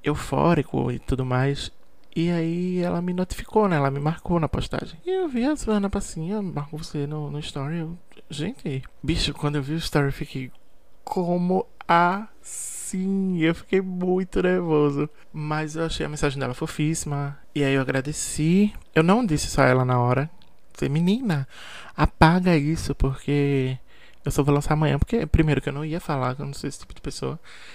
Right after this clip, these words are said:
Eu acho que toda divulgação é válida. Então, eu fiquei muito feliz dela ter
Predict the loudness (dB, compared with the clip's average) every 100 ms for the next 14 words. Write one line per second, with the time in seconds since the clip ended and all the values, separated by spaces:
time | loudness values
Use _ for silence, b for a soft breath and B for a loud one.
0 | B B -2 -2 -2 -8 -4 0 0 0
1 | -2 -2 -4 -4 -8 -10 -4 -2 0 -2
2 | -2 -4 0 4 4 4 0 -2 -2 -2
3 | -2 -4 -8 -8 -10 -4 -4 2 4 4
4 | 4 2 0 0 0 0 -2